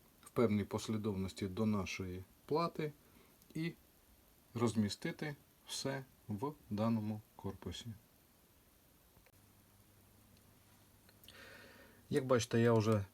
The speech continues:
припаявся до даної плати, але хочу зауважити, що коли будете паяти дані проводочки, у вас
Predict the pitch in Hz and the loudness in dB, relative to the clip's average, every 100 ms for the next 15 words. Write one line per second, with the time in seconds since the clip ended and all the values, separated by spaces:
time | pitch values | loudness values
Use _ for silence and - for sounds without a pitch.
0 | - - 113 117 110 107 117 151 147 - | -10 4 4 8 8 8 4 0 -4 -6
1 | - 120 123 131 131 127 117 131 123 123 | -6 2 6 6 6 4 4 4 4 0
2 | - - 135 135 127 120 113 - 117 120 | 0 0 4 4 6 6 6 4 4 6
3 | 104 110 113 131 151 127 113 104 - - | 6 6 6 6 4 2 2 2 2 -4
4 | - 113 110 113 117 113 110 107 110 117 | 4 4 6 4 6 6 4 4 2 2
5 | 135 185 139 113 - - - - - - | 2 4 4 2 -2 -16 -20 -20 -20 -20
6 | - - 117 120 110 113 110 104 101 - | -20 4 10 10 10 8 6 6 4 2
7 | - 98 113 - 110 113 151 - | 0 0 0 2 4 4 2 -2